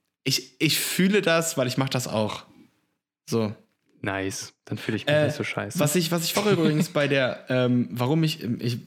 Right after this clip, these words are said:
Speaker 1: total um den heißen Brei geredet vorher und hab dann den Faden verloren, was ich nämlich eigentlich sagen wollte, ist, äh, was sie mich gefragt hat und deswegen, ich will die Frage einfach mal noch an dich stellen.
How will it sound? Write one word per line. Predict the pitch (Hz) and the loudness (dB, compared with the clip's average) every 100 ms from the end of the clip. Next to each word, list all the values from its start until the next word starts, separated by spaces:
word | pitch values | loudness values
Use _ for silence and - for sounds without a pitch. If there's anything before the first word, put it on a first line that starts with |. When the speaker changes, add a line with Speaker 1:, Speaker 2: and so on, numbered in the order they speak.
| 92 - | -14 -12
Speaker 1:
total | - - 123 | -8 -2 -2
um | 117 | 0
den | 113 | 0
heißen | 110 - | -2 -4
Brei | 117 113 | -2 -2
geredet | 110 110 107 | 0 -2 -2
vorher | 117 113 101 - | -2 0 -2 -4
und | 117 110 | -2 -2
hab | 113 | 0
dann | 110 110 110 - - | 2 2 0 -8 -4
den | 110 | -2
Faden | 123 139 | 0 0
verloren, | 127 135 117 113 | 2 2 2 2
was | 110 - | 0 0
ich | |
nämlich | 123 120 - | 2 0 0
eigentlich | 175 190 | 2 2
sagen | 151 127 123 | 2 2 2
wollte, | 120 120 | 2 0
ist, | 139 - - - _ 131 | -2 -6 -16 -20 _ -2
äh, | 131 131 - - | 0 0 -2 -4
was | 135 123 | -2 0
sie | 214 | 2
mich | 240 | 0
gefragt | 170 - 151 156 | -2 -2 -2 0
hat | 143 | -2
und | 123 120 | 0 -2
deswegen, | 127 147 135 - | 0 0 0 -2
ich | 117 | -2
will | 139 151 | 0 0
die | - 135 | -2 -6
Frage | 139 139 123 | -2 0 0
einfach | 131 | 0
mal | 127 | 0
noch | 120 117 | -2 -2
an | 107 | -2
dich | 143 | -2
stellen. | - 143 143 - | 0 0 0 -6